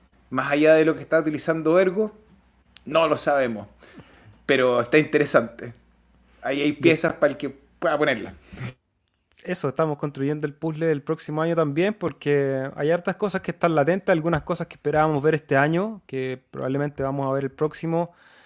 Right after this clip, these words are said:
Speaker 2: Midnight fue una noticia nueva. Está Lace también, que es la billetera que ya está en la fase de preproducción. Es una billetera que sale desde I O G, que viene un poco con varias funcionalidades que ya conocemos en las billeteras livianas de,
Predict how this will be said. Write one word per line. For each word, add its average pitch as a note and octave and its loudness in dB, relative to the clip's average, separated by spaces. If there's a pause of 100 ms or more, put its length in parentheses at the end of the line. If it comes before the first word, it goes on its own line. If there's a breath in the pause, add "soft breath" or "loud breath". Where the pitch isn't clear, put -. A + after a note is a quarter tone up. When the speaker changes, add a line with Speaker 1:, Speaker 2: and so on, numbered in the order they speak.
(180 soft breath)
Speaker 2:
Midnight F3+ 0 (200)
fue B2+ -6
una B2+ -4
noticia B2 -4
nueva. D3+ -2
Está - -6
Lace D#3+ -2
también, E3 -4
que D#3 -8
es C3+ -8
la C#3 -4
billetera C3+ -2
que C3 -6
ya C3+ 0
está D3 -4
en D3 -2
la C3+ -2
fase D3 -4
de C#3+ 2
preproducción. D3 -2 (420 soft breath)
Es - -16
una B2+ -4
billetera C3 -2
que C3 -6
sale C#3 -2
desde D3 -2
I D3 0
O C#3+ 0
G, D#3 -6 (720)
que A#2+ -8 (140)
viene C3+ -2
un C3+ -4
poco C#3+ -2
con C3 -4
varias D3 2
funcionalidades D3 0
que B2 -10
ya C#3 -2 (360)
conocemos C#3+ -6
en C#3+ -6
las C#3 -4
billeteras C3+ -4
livianas C#3 -4
de, C3+ -4